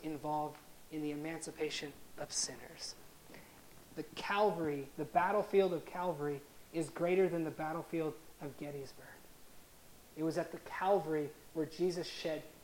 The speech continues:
his blood that we could be free. And we should never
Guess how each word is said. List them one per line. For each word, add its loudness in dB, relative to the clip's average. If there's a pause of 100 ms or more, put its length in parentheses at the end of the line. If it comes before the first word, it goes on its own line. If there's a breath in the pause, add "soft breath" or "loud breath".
(200)
his 8
blood -6 (920)
that -2
we 0 (880)
could -8
be -4
free. -12 (1600)
And 0
we 0
should 0
never -4